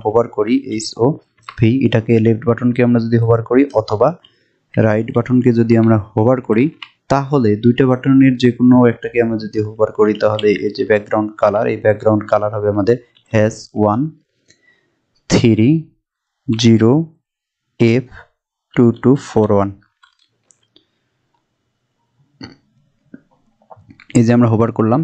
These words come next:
সুন্দর একটা ব্যাকগ্রাউন্ড কালার দেখতে পাচ্ছি। তাহলে এরপরে আমরা আই যে ব্যবহার করেছিলাম ফন্ট, আহ, এখানে যদি আমরা দেখি, এই যে ফন্ট অসাম ব্যবহার করেছিলাম, এটাকে কিন্তু আমাদের স্কেল করতে হবে। এর জন্য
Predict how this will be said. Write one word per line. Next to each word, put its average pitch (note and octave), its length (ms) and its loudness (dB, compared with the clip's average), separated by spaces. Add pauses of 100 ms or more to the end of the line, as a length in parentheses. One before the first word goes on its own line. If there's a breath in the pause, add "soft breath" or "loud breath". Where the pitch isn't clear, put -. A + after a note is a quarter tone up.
(140)
সুন্দর A2+ 320 2
একটা A2 180 -2
ব্যাকগ্রাউন্ড G#2 400 0
কালার G2+ 220 0
দেখতে G2 260 -4
পাচ্ছি। G2+ 420 -6 (340 soft breath)
তাহলে A2 240 0
এরপরে C3 600 0
আমরা A2+ 420 0
আই A#2+ 280 0
যে B2+ 200 4 (240)
ব্যবহার A2+ 260 2
করেছিলাম A2 520 -2
ফন্ট, G#2 220 -2 (280)
আহ, G2+ 340 2 (580 soft breath)
এখানে A2+ 360 0
যদি G#2+ 200 2
আমরা G#2+ 180 2
দেখি, G#2 320 0 (960)
এই A#2 60 4
যে A#2 120 4
ফন্ট A#2+ 240 0
অসাম A#2+ 260 -2
ব্যবহার G#2+ 280 0
করেছিলাম, G#2 340 0 (100)
এটাকে A#2 320 -2
কিন্তু A2 240 -2
আমাদের G#2 200 0 (120)
স্কেল G2+ 180 -16 (100)
করতে - 260 -8
হবে। G#2 160 -8 (140)
এর A#2 160 2
জন্য A#2 160 2